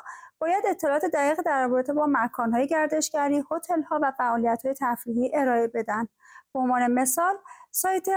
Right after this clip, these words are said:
قاصدک بیست و چهار نه تنها بلیط هواپیما و قطار رو ارائه می‌ده،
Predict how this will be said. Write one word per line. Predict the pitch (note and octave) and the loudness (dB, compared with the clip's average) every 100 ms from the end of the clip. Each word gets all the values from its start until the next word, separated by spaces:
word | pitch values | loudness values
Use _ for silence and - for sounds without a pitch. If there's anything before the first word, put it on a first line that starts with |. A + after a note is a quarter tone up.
| F4 | 0
قاصدک | C4 B3+ C4 A#3+ A#3+ - | -2 0 0 0 0 -4
بیست | A#3 - | -6 -2
و | A#3+ | -2
چهار | - B3 D4+ G4+ | 0 2 2 2
نه | G4 | 0
تنها | G4 C4+ B3 | 2 0 0
بلیط | G#3+ A3+ B3 | 0 -2 0
هواپیما | A#3+ A#3 A#3+ A#3 A3+ | 0 0 -2 0 0
و | A#3 | 0
قطار | A#3 - A#3 | -4 -2 -2
رو | A#3 A3+ - | 0 -2 -2
ارائه | B3+ A#3+ A3+ | -2 0 2
می‌ده، | A3+ A#3 C#4+ | 2 0 -2